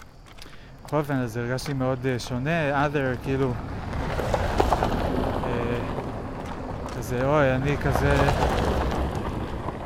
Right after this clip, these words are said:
אה, חופר, אני כזה, אה, עמוק, לא יודע. אה, טוב, לא יודע אם זו התחושה הכי מעניינת לחפור עליה,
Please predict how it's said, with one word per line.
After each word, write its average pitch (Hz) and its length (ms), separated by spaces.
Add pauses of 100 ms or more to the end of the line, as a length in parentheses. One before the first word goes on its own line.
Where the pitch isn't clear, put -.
(800)
אה, 117 340 (680)
חופר, 151 680
אני 127 200
כזה, 120 560 (1000)
אה, 117 320
עמוק, 135 500 (100)
לא 127 100
יודע. 139 400 (2000)
אה, 113 160 (2000)
טוב, 151 220
לא 151 40
יודע 151 160
אם 131 80
זו 120 120
התחושה 113 400
הכי 120 180 (100)
מעניינת 117 460
לחפור 117 480
עליה, 127 200